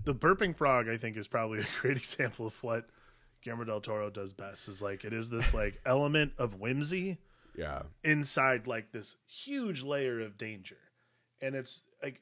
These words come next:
Speaker 1: and not just that, and especially in Pan's Labyrinth, it's the danger of not just this world, like, this fantasy world, but then on top of that, the layer of, the layer that lives above it is this, the real world that is, like, factual, true terror.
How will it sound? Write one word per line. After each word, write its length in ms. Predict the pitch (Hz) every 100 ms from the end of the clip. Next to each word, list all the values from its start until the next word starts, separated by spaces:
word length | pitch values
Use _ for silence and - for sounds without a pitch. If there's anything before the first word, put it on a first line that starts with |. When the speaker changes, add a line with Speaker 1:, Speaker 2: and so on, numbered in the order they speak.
| -
Speaker 1:
and 100 | 156
not 220 | 175 180
just 200 | 160 135
that, 180 | 165 165
and 80 | 135
especially 420 | 120 160 180 165
in 80 | 139
Pan's 300 | 143 135 120
Labyrinth, 440 | 120 135 120 104
it's 200 | 107 - - _ _ _ _
the 100 | 127
danger 480 | 117 143 196 202 196
of 520 | 135 127 120 113 95 - _ _ -
not 200 | 214 160
just 260 | 135 -
this 240 | 120 190 -
world, 240 | 101 104
like, 160 | 110 107
this 160 | 110
fantasy 500 | - 107 113 117 -
world, 340 | 107 131 151 135
but 140 | 120
then 120 | 123 113
on 140 | 107
top 280 | - 127 120
of 100 | 117
that, 200 | 117 117
the 80 | 107
layer 380 | 113 120 117
of, 260 | 110 107 - _ _
the 80 | 123
layer 260 | 123 160 151
that 140 | 135
lives 220 | 123 127 113
above 340 | 98 110 139
it 140 | 123
is 200 | 113 107
this, 200 | 107 104
the 160 | - 104
real 300 | 101 127 156
world 240 | 127 113
that 100 | 110
is, 160 | 107 - - - - - -
like, 280 | 139 127 - _ _ _ _ _ _ _ _
factual, 880 | - - 127 131 - 151 127 120 120
true 580 | - - 139 123 117 110
terror. 600 | - 123 117 90 85